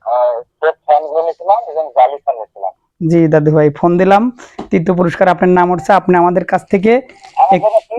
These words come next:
Speaker 1: পুরস্কার হচ্ছে, আসিফ ভাই?
Speaker 2: একটি ভ্রমণ ব্যাগ, ভ্রমণ ব্যাগ মানে আমাদের কোম্পানি থেকে
Speaker 1: আচ্ছা।
Speaker 2: ভ্রমণ, কোথাও বেড়াতে গেলে যে ব্যাগটা, সেই
Speaker 1: আচ্ছা।
Speaker 2: ব্যাগটা আপনার ঠিকানায় চলে যাবে, কুরিয়ার খরচ আমরা বহন করব, আপনার ঠিকানা ভ্রমণ ব্যাগটি চলে যাবে। ভালো থাকবেন দাদু ভাই।
Speaker 1: থ্যাংক ইউ।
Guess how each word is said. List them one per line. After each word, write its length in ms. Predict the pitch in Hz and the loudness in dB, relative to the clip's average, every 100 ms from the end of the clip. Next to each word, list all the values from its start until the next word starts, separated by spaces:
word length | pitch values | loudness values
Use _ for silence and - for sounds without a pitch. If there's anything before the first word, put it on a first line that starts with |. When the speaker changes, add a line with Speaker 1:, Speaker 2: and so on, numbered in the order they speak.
| - | -6
Speaker 1:
পুরস্কার 360 | 240 247 254 233 | -6 -4 0 0
হচ্ছে, 300 | 226 - 254 | -2 -4 0
আসিফ 320 | 277 - 196 | 2 0 0
ভাই? 100 | 214 208 | 2 4
Speaker 2:
একটি 280 | 196 196 233 | 2 0 0
ভ্রমণ 440 | 185 147 220 254 262 208 | 2 4 6 6 6 4
ব্যাগ, 240 | 202 190 151 147 | 6 4 2 0
ভ্রমণ 280 | 170 214 208 | 2 2 4
ব্যাগ 140 | 214 | 2
মানে 140 | 208 202 | 2 2
আমাদের 260 | 196 196 | 2 0
কোম্পানি 460 | 196 202 196 190 202 | 0 0 2 2 2
থেকে 260 | 185 208 233 | 0 0 2
Speaker 1:
আচ্ছা। 120 | 175 | 2
Speaker 2:
ভ্রমণ, 160 | 180 | 2
কোথাও 280 | 175 185 190 | 0 0 0
বেড়াতে 300 | 185 185 180 185 | 2 2 0 0
গেলে 160 | 180 | 0
যে 100 | 175 | 0
ব্যাগটা, 400 | 170 175 - 208 214 - _ _ - | 0 0 -2 -2 -2 -2 _ _ -4
সেই 220 | 135 175 | 0 0
Speaker 1:
আচ্ছা। 60 | 170 | 0
Speaker 2:
ব্যাগটা 360 | 180 123 220 240 320 _ - | -2 0 2 2 -2 _ -8
আপনার 260 | 170 180 165 | -4 -2 -2
ঠিকানায় 440 | 185 175 175 175 | -2 0 0 0
চলে 240 | 196 185 175 | 0 0 2
যাবে, 220 | 180 202 190 - | 2 2 0 0
কুরিয়ার 260 | 180 180 | 0 0
খরচ 220 | 175 180 170 | 0 -2 0
আমরা 200 | 165 170 | 0 0
বহন 240 | 160 175 | 0 0
করব, 240 | 175 196 214 | 0 0 2
আপনার 260 | 214 180 160 | 0 0 -4
ঠিকানা 320 | - 160 160 | 0 2 2
ভ্রমণ 260 | 151 165 165 | 2 2 2
ব্যাগটি 240 | 160 - | 0 -4
চলে 240 | 156 175 165 | -2 0 4
যাবে। 180 | 170 196 | 4 2
ভালো 240 | 165 180 | 0 -2
থাকবেন 280 | 165 185 185 | -4 -2 0
দাদু 180 | 175 175 | 2 2
ভাই। 160 | 180 170 | 2 0
Speaker 1:
থ্যাংক 300 | 139 123 117 | -4 -8 -10
ইউ। 140 | - | -12